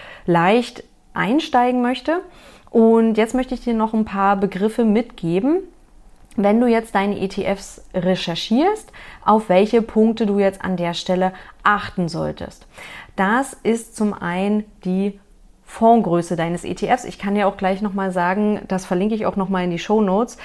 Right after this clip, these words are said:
wo du deine E T Fs sehr gut recherchieren kannst, ist unter just E T F Punkt com, glaube ich, ist das.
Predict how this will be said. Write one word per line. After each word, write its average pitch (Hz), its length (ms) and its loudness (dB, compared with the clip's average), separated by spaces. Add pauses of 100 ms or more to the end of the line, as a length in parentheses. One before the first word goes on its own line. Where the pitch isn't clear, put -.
(240)
wo 196 300 6
du 247 100 4
deine 175 380 2
E 170 80 2
T 175 180 -4
Fs - 320 -2 (260)
sehr 185 260 4
gut 208 180 2
recherchieren 190 560 2
kannst, 247 400 -2
ist - 260 -2
unter 190 380 2 (280)
just 196 400 -2
E 196 140 -4
T 196 180 -8
F - 360 -6 (260)
Punkt 208 420 -2 (220)
com, 240 320 2
glaube 156 320 -6
ich, 262 120 -12
ist - 200 -12
das. 330 240 -8